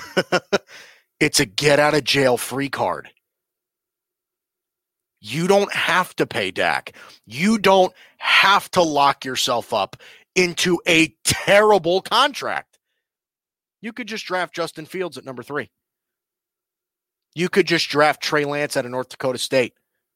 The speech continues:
in the top five. You could just draft Zach Wilson out of B Y U. If you get the number one pick, you draft Trevor Lawrence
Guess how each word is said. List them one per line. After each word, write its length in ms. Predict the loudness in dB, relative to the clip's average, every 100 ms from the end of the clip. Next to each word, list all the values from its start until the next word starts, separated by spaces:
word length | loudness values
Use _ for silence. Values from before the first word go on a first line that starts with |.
| _
in 80 | -14
the 60 | -4
top 220 | -2 0
five. 340 | 0 -2 -4 _ _ _ _ _ _ _ _ _ _ _
You 140 | -2 0
could 180 | 0 0
just 280 | 0 -2
draft 540 | -2 2 2 2 0 -6
Zach 360 | 0 0 0
Wilson 320 | -4 -4 -4 -4
out 80 |
of 60 | -4
B 120 | -4
Y 160 | -2 -2
U. 180 | -2 -8 -12 _ -8
If 160 | -4
you 60 | -2
get 120 | 0
the 60 | 0
number 200 | 2 2
one 140 | 2
pick, 180 | 0 0
you 80 | 0
draft 260 | 2 2
Trevor 240 | 0 0 0
Lawrence 480 | -2 -2 -4 -6